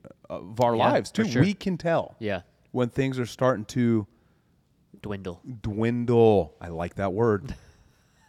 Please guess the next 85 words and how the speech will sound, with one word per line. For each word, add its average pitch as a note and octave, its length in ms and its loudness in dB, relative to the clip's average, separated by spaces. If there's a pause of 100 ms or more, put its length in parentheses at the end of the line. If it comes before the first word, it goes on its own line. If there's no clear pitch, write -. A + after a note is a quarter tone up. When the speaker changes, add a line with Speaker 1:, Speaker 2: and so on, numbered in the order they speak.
(320)
Speaker 1:
It's - 80 -10
a A2 60 -4
good A#2+ 180 6
word. C3 260 8
We're C3+ 120 8
word D3+ 240 6
people. D#3 320 4
Speaker 2:
It A#2+ 100 -6
was A#2 140 -2
either C3 160 2
dwindle D#3 360 2
or D3 120 4
wane. C3 340 -2
I G#2+ 160 -2
was G#2+ 140 -8
trying B2+ 160 -2
to A#2+ 80 -6
figure B2 240 -2
out A#2 120 -2
the A#2+ 60 -8
right A#2+ 180 -2
one. A#2 120 -6
Dwindle C3+ 220 2
Speaker 1:
Dwindle's G#3+ 180 2
Speaker 2:
felt B2 120 0
Speaker 1:
good C#3 140 2
Speaker 2:
better. F#2+ 80 -4
Speaker 1:
'cause A#2+ 140 -4
it's A2+ 120 -6
very, C3+ 300 0
very, A2+ 340 -4
uh, - 80 -10
it, G#2+ 360 -4
it's G2+ 180 -10
applicable A#2 440 -4
to F2+ 40 -8
fire, B1 380 -10
you G#2+ 80 -4
know? G2 160 -4
Speaker 2:
<laughs> E3+ 180 2
Speaker 1:
Uh, D#3+ 380 -4 (400)
you D#3 240 -4
can F3+ 180 -8
tell A2 240 -2
when F#2 120 -2
it's E2+ 80 -8
starting F2+ 200 -4
to F2 60 -12
dwindle. C#2+ 360 -10
And F#2+ 80 -4
Speaker 2:
Yeah. A2 60 2
Speaker 1:
I - 20 2
think D#3 280 -6
that's A#2 200 0
what G2 140 -2
we G#2+ 80 -4
need F#2+ 180 -4
to F2+ 60 -6
do. D#2 160 -8
Personal A#2+ 480 0
accountability, F2 600 -4
personal F#2 320 -6
responsibility. E2 600 -8
Robert F2+ 340 -2
should F#2 160 -12
be F#2+ 60 -6
able F2 100 -4
to E2+ 60 -10
gauge E2 260 -10
in E2 80 -12
his D#2+ 120 -14
own E2+ 140 -10
life, D2+ 180 -12
"Okay, - 200 -10
this G#2 180 -12
is A#2+ 100 -12
starting F#2 220 -8
to F2+ 60 -8
dwindle. E2+ 320 -10
I E2+ 80 -8
need F#2 160 -10
to E2 80 -12
self-correct E2 800 -10
here." G2+ 160 -12
Speaker 2:
Mm. F2+ 140 -16